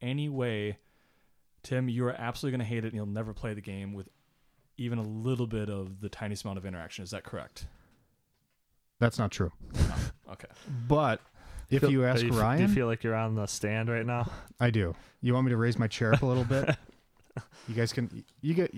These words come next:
Speaker 2: Ryan, you should move on that side of the table. You guys can just grill me from one
Speaker 1: Sounds
Speaker 2: side.
Speaker 1: good.
Speaker 2: Yeah. So here's my take on player interaction.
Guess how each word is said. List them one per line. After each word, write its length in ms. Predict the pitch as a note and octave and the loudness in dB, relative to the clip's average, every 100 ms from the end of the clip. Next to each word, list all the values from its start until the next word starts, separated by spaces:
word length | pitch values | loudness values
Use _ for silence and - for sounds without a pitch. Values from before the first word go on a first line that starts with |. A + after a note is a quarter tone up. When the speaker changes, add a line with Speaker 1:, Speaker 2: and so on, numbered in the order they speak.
| - | -6
Speaker 2:
Ryan, 240 | - D3+ C3+ | 0 2 4
you 60 | |
should 160 | C3 D#3 | 2 4
move 180 | D3+ C3 | 4 4
on 100 | A#2 | 4
that 180 | A#2 A#2+ | 2 0
side 160 | B2+ | 0
of 40 | A2+ | 0
the 60 | |
table. 420 | G2+ A#2 A2 F2 - _ _ _ - - - - _ _ - | 0 0 0 0 -6 _ _ _ -20 -20 -18 -20 _ _ -6
You 120 | A2 | 0
guys 160 | A2 G2 | 0 0
can 120 | G#2+ | -2
just 220 | G2+ G2+ - - | -2 -2 -6 -14
grill 240 | - A2+ G#2+ | -2 0 0
me 220 | G2 F#2 - - - - - _ - | -2 -6 -10 -12 -12 -14 -20 _ -6
from 160 | G#2+ | -2
one 160 | G#2 G2 | 0 0
Speaker 1:
Sounds 40 | |
Speaker 2:
side. 160 | G#2 G2 | 0 -2
Speaker 1:
good. 40 | |
Speaker 2:
Yeah. 120 | G2 F2+ - - - - - - - - - _ | -2 -4 -10 -16 -14 -16 -18 -20 -20 -20 -20 _
So 560 | - - D#3+ D#3 D3+ - - _ _ _ _ - F#3 _ _ _ - | -4 4 6 6 4 0 -10 _ _ _ _ -20 -20 _ _ _ -18
here's 480 | - G#3 A3 D3+ | 0 2 2 2
my 360 | C#3 C3 A#2+ C3+ | 2 4 4 4
take 340 | - C3 A#2 | 2 2 2
on 160 | A#2+ A2 | 2 0
player 340 | - A2 G#2 | 2 0 0
interaction. 600 | G2 F#2 F2 F2+ - F2 | 0 -2 -6 -8 -8 -10